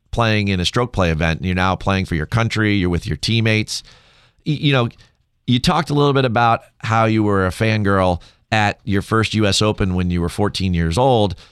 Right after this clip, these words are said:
What was it like going to your first Solheim Cup? Because now you're a touring professional. I mean, you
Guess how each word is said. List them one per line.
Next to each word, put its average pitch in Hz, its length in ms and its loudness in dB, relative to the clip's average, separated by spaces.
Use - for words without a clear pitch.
What 127 320 0
was 196 140 2
it 135 60 0
like 139 200 2
going 127 220 2
to - 20 2
your 113 80 2
first 110 320 0
Solheim 120 340 2
Cup? 98 200 0
Because 104 180 -2
now 139 200 2
you're 147 180 2
a 95 40 -2
touring 113 300 -2
professional. - 560 -4
I - 80 -6
mean, 110 160 0
you 170 180 2